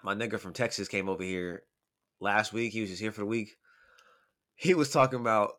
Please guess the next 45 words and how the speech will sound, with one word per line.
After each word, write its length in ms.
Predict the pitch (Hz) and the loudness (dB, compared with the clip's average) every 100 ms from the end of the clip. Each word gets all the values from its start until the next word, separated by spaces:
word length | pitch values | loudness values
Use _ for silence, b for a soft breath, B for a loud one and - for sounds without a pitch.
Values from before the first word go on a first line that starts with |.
| _ _ - | _ _ -4
in 160 | 117 | -2
Texas, 360 | 107 139 147 127 | 2 2 2 -2
he 120 | 156 | -4
spent 240 | - 131 110 | 0 0 2
twenty-nine 280 | 151 143 139 | 4 6 8
dollars 220 | 143 127 | 8 6
on 60 | 117 | 2
a, 140 | - | 2
on 60 | 110 | 2
a 40 | |
gallon 420 | 107 151 143 101 101 107 | 6 8 8 4 -2 -4
on 80 | |
his 100 | 110 | -2
whole 120 | 120 135 | 0 2
tank. 400 | 160 143 104 - _ _ _ - | 4 2 0 -12 _ _ _ -2
And 80 | |
he 100 | 135 | 2
was, 180 | 139 107 | 2 0
he 120 | 127 | 0
almost 280 | 143 120 110 | 0 0 -4
wanted 140 | 123 123 | -4 -2
to 60 | - | 2
kill 100 | 156 | 2
himself 300 | 123 120 113 | 2 2 2
how 60 | 113 | 0
much 180 | 107 131 | -2 0
money 240 | 123 120 | 0 2
it 40 | 120 | 2
was. 180 | 117 110 | 2 2
He 80 | |
got 140 | 156 143 | 4 4
over, 160 | - - - | 4 -4 2
he 80 | 240 | 6
got 160 | 226 170 | 8 8
over 100 | 165 | 8
here. 200 | 339 349 | 8 10
He 100 | 381 | 12
was 120 | 349 | 10
like, 120 | - | 10
"Oh, 100 | 175 | 10
hell 320 | 175 262 254 214 | 8 10 10 10
no." 240 | 190 180 494 508 - | 8 8 4 2 4
<laughs> 880 | - - - 349 - - - - | 6 6 8 8 6 -2 -6 -2
I'm 80 | 247 | 6
getting, 220 | 202 190 | 6 6